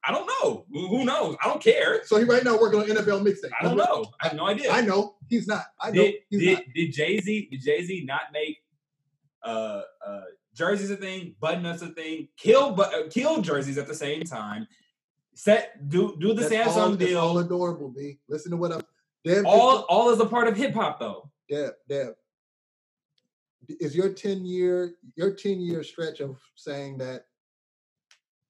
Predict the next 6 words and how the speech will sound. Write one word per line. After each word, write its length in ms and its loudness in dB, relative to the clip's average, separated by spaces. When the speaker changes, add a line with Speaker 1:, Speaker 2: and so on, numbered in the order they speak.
Speaker 2:
Jay-Z 720 -8
is, 240 -12
is 180 -10
been 360 -8
deflated, 600 -10
uh, 520 -10